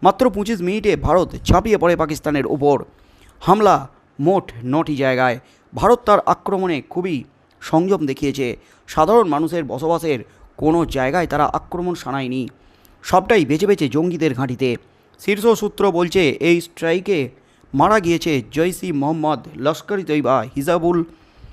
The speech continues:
মুজাহিদিনের জঙ্গিরা। খবর তেমন মিলছে না, তবে যতটুকু জানা যাচ্ছে পাকিস্তানে একশোর কাছাকাছি মৃত্যু ঘটেছে। আর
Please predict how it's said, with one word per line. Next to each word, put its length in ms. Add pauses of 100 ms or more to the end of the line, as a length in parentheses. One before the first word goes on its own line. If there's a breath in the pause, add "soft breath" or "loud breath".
(220 soft breath)
মুজাহিদিনের 680 (1000)
জঙ্গিরা। 500 (320)
খবর 420 (320)
তেমন 320
মিলছে 320
না, 300 (240 soft breath)
তবে 320 (100)
যতটুকু 440
জানা 200
যাচ্ছে 280
পাকিস্তানে 540
একশোর 420
কাছাকাছি 440
মৃত্যু 300
ঘটেছে। 400 (640 soft breath)
আর 200